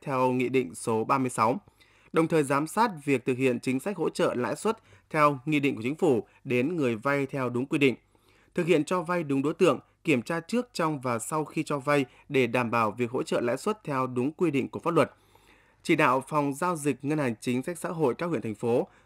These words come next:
phối hợp với các xã, thị trấn, chỉ đạo trưởng thôn, tổ dân phố, các tổ chức chính trị xã hội nhận ủy thác cấp xã, tổ tiết kiệm và vay vốn,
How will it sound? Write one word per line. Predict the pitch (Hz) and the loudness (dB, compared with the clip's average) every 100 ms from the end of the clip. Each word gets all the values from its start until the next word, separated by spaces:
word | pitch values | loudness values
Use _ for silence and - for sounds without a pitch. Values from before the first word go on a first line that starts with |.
| _ | _
phối | - 185 | 0 2
hợp | 175 123 | 2 0
với | 127 | -4
các | 175 | -4
xã, | - 113 | -4 -4
thị | 156 127 | -2 -4
trấn, | 131 120 185 | 0 0 -2
chỉ | - 147 113 | -2 -2 2
đạo | 120 113 - _ - | 2 2 -2 _ -4
trưởng | 143 104 - | 0 0 0
thôn, | 151 156 - _ - | 0 0 0 _ -2
tổ | 123 | -2
dân | 104 139 | 0 -2
phố, | - 120 139 - _ _ | 0 0 0 -2 _ _
các | - 220 | -8 -2
tổ | 135 | 0
chức | 107 202 - | 0 -2 -2
chính | 151 | -6
trị | 151 156 | -4 -4
xã | - | -6
hội | 175 160 120 - _ - | -2 2 2 0 _ -2
nhận | 156 | 0
ủy | 139 117 | 0 -2
thác | 156 180 | -4 -6
cấp | 196 - | -8 -2
xã, | 135 175 202 _ _ _ | 0 0 -4 _ _ _
tổ | 156 113 | 0 0
tiết | 107 - | 0 -2
kiệm | 156 113 | -2 -2
và | 107 | -2
vay | 139 | -2
vốn, | 127 123 139 | -2 0 0